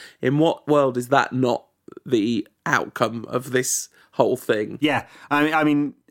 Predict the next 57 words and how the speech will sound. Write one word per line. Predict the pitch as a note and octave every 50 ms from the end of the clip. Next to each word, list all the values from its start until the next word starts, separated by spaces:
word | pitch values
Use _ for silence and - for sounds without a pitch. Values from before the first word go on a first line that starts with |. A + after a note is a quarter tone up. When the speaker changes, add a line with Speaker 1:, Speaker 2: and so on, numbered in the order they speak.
| _ -
Speaker 2:
I, | A#2 B2 B2 - -
I'm | - B2 B2 A#2+ A2+ A2 G#2 G#2 - - _ _ _ _ -
going | - B3 C4 C4 C4 C4+
to | - - G#3+
assume | - - G3 F3 C3+ A2+ G#2+ G#2 G#2
that | A#2+ A#2+
Woodward, | C3+ D#3 C#3+ D3 D3 C#3
he's | D3+ C#3+ -
done | - E3+ D3+ D#3
okay | F3 G3+ - - A#3+
in | A3+ A3
his | G3+ E3 -
career, | - - A#2 G2+ F#2 F2+
right? | F#2 A2 C3 D3 -
He's | C#3+ D3 C#3+ - _ _ -
got | - A3 G#3 F#3 F3 -
to | - F#3+
be | F3 G3
smart | F3 - - E3 D#3 D3+ -
enough | C3 B2 A#2 G#2+ -
to | - B2
work | A#2 B2 A#2 A2 - B2+
out | A#2 A2 G#2+
what | A2+ - -
this | A#2 G#2+ - -
is. | B2 G2+ F2 E2 - - - - _ _
If | - C#3 D3
he's | F#3 F3+ E3+ D#3+ -
got | - D3+ C#3+ A#2+
any | D3 D3 D3+ D3+ C#3+
Speaker 1:
Yeah. | C3 C3+ B2
Speaker 2:
pretense | A2 E2+ C3+ B2+ A2+ G#2+ G2+ -
about | F#2+ G2+ F#2 F#2
this, | F2+ F#2+ - D#3+
maybe | D#3+ D#3+ D#3 D#3+ C#3+
it's | B2 -
just | - A#2 -
paper. | - G2+ F#2+ - A#2
Let's | B2+ C#3+ -
just | - - A#2+ - -
hope | - F#2 - -
it's, | - - - - - - - -
in | E3 E3+ D#3+
fact, | C#3+ E3 D#3+ D#3+
let's | F#3 A3
just | - - B3 - - -
dismiss | E3 D3 - - C3 A#2 G2+ - -
it | A#2 A2+
as | A2+ G#2+ -
paper | - G#2+ G2+ F#2 - -
talk, | - G#2+ G#2+ - -
'cause | - A2 F#2+
Woodward | A#2+ C3 C#3+ C3 C#3 B2+ A2+ - - - - - _ -
is | A2+ G#2+ -
not | C3+ D3 D#3 D3
so | - - C#3+
dumb | C#3 B2 - - A2+ G2+ F#2 E2 E2+ E2+